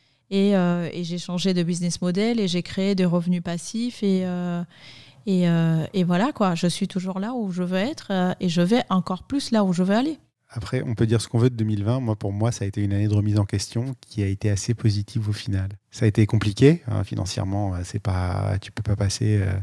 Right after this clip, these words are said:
Speaker 2: d'un chiffre d'affaires normal à mille cinq cents euros d'aide, euh, <laughs>
Speaker 1: Mm.
Speaker 2: sans, sans que ça laisse des, des traces. Mais, euh,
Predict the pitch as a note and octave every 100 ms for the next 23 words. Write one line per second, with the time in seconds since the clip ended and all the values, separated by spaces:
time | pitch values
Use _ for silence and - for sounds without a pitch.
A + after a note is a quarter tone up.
0 | - - - - - F#2 - G2 G2 A2
1 | G2 F#2+ G2+ G#2+ G2 F#2 - G2 G#2 F#2+
2 | F#2 F#2+ G2 F#2 E2 E2+ - - - -
3 | - A3 G3+ A2+ A#2 A#2 A2 A#2 G#2+ G#2+
4 | G#2 G2+ G2+ G#2+ - F#3 - A#2 A#2 G#2
5 | G#2 G#2 G#2 G2+ G2 G2 F#2+ G2 G2